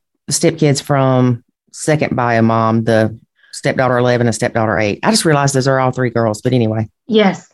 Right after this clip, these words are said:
Speaker 2: In the summer, it's week on, week off. And then in the win-, like, school year, it's every Thursday night. And then every other weekend. And, and those weekends will be from the Thursday until Monday morning at school.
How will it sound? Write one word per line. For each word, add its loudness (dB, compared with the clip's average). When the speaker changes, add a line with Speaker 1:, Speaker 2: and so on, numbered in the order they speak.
Speaker 2:
In 4
the 4
summer, 4
it's -2
week 2
on, 4
week 4
off. 2
And 0
then 4
in -2
the 2
win-, 0
like, -4
school 0
year, 2
it's -6
every 2
Thursday 0
night. 2
And 2
then 2
every 2
other 2
weekend. 0
And, -4
and -2
those -2
weekends 0
will 0
be 0
from -4
the 0
Thursday 2
until -2
Monday 2
morning 2
at -8
school. -6